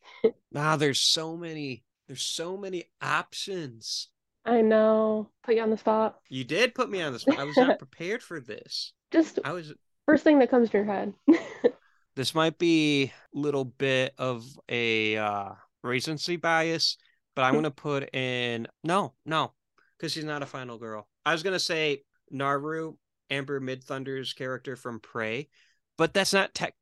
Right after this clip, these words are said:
Speaker 1: she's not technically a final girl, 'cause that's more of, like, a duel, if that
Speaker 2: Okay.
Speaker 1: makes sense. You, you'll have to watch Prey, but I don't think Prey follows the slasher footsteps
Speaker 2: <laughs>
Speaker 1: in the way the original Predator,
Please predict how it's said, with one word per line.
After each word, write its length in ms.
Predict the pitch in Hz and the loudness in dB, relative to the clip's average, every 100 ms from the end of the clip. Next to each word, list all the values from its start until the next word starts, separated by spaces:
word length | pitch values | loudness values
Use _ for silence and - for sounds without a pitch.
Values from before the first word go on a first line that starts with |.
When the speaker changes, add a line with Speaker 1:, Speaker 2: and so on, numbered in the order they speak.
| - | -8
Speaker 1:
she's 180 | 190 185 | -4 0
not 140 | 180 | 0
technically 460 | 175 - 185 185 170 | 0 -4 -6 -4 -4
a 80 | 139 | 0
final 360 | 147 175 160 | -2 0 -4
girl, 420 | 120 104 - - _ _ _ | -6 -10 -10 -14 _ _ _
'cause 120 | - 147 | 0 2
that's 200 | 160 180 | 4 2
more 240 | 175 170 | 2 4
of, 100 | 143 | 4
like, 140 | 143 139 | 0 -2
a 20 | |
duel, 600 | 104 135 147 101 62 - _ _ - | -4 0 2 0 -4 -16 _ _ -4
if 100 | 139 | 2
that 180 | 277 254 | 4 4
Speaker 2:
Okay. 20 | 220 | 4
Speaker 1:
makes 100 | 220 | 0
sense. 460 | 202 - - - - _ 165 | -6 -8 -8 -8 -8 _ 4
You, 160 | 190 | 4
you'll 200 | 185 190 | 8 6
have 160 | 196 185 | 6 4
to 80 | 180 | 4
watch 300 | 165 156 - | 4 2 -4
Prey, 460 | - 165 147 123 110 - | -4 0 2 4 2 -2
but 180 | 123 - | -6 0
I 100 | 135 | 0
don't 240 | 147 151 151 | 0 -2 -4
think 220 | 143 - | -6 -4
Prey 280 | 143 139 135 | 0 2 0
follows 520 | - 127 123 123 110 | 2 2 4 0 -2
the 60 | 113 | -6
slasher 560 | - 127 123 - 120 | -2 2 2 0 -8
footsteps 800 | 104 - 120 - - 113 107 - | -8 -6 -6 -4 -2 0 0 0
Speaker 2:
<laughs> 180 | 247 - _ - | -4 -8 _ 2
Speaker 1:
in 160 | 165 | 4
the 120 | 160 | 6
way 320 | 156 156 143 135 | 6 6 6 2
the 200 | 135 151 | 2 4
original 440 | 143 139 147 127 | 4 0 0 -4
Predator, 480 | - 113 101 95 | -2 -2 -2 -4